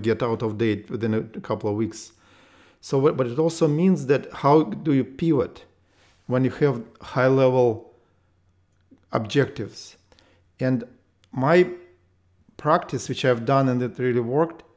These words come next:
we keep everything year out. S-, it should be able to fit in a, on a single slide on a PowerPoint with just a few pictures. It's about w-, these are the things we would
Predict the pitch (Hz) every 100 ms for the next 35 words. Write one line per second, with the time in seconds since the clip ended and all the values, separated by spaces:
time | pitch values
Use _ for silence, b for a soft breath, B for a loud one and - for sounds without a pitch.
0 | _ _ _ _ _ _ - 120 117 -
1 | 165 - - _ _ _ _ _ _ _
2 | - 143 147 147 139 123 135 135 139 143
3 | 131 - - _ _ _ _ _ _ _
4 | - - - - 165 135 135 143 131 127
5 | 135 - 139 127 - 123 120 120 131 117
6 | - 135 117 110 - 131 120 113 110 107
7 | - 117 101 - - - - _ _ _
8 | _ _ _ - 113 113 123 - - 120
9 | - 123 - - 98 - - b b b
10 | 104 - 113 131 123 - - b b b
11 | _ _ _ _ _ _ - 104 123 -
12 | 101 147 139 151 120 117 143 139 - 131
13 | 117